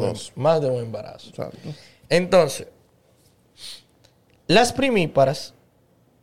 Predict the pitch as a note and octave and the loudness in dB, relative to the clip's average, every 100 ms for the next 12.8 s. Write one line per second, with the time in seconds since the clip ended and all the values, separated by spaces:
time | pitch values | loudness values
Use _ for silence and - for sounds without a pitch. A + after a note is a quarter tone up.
0 | _ _ _ _ _ - F3 F#3+ G#3 G3 | _ _ _ _ _ -4 -2 0 0 4
1 | D#3 C#3 C#3 - - B2 E3+ F#3 F#3 F3 | 4 4 0 -4 -10 -6 -4 -2 0 0
2 | D#3 C#3+ C3 C3+ C#3 C#3 - G#2+ - - | -2 -6 -2 -2 0 -2 -4 -10 -14 -18
3 | - D#3+ F#3 F#3 F3+ D#3+ D#3+ F#3 F#3+ F#3 | -10 -6 2 2 4 2 2 2 2 -2
4 | - F3+ A3 A#3+ - - D#3 E3 D3+ - | -8 -8 -6 -6 -6 -2 -4 -2 -4 -2
5 | F#3 G#3+ - C#4 _ _ _ _ _ _ | -6 -8 -14 -20 _ _ _ _ _ _
6 | _ B2+ C#3 D3 C3+ C3 - F3 - - | _ -2 0 4 4 4 4 2 2 -4
7 | C#3 C3 B2+ B2+ - A#2+ B2+ - - - | -4 -2 -4 -6 -10 -12 -14 -14 -16 -18
8 | - A#2+ B2+ C3 C3+ G3 G#3+ E3 - - | -14 -6 -4 -2 -2 -2 -4 -8 -8 -10
9 | - - - _ _ _ _ _ _ _ | -12 -14 -20 _ _ _ _ _ _ _
10 | _ _ _ _ - G#3+ A3 - _ _ | _ _ _ _ 0 0 0 -6 _ _
11 | _ - D3 D3+ D3+ D3+ G3+ G3 E3 D3+ | _ -6 -2 4 2 2 -4 -4 -2 0
12 | D3+ - _ _ - B2+ - | -2 -6 _ _ -10 -8 -8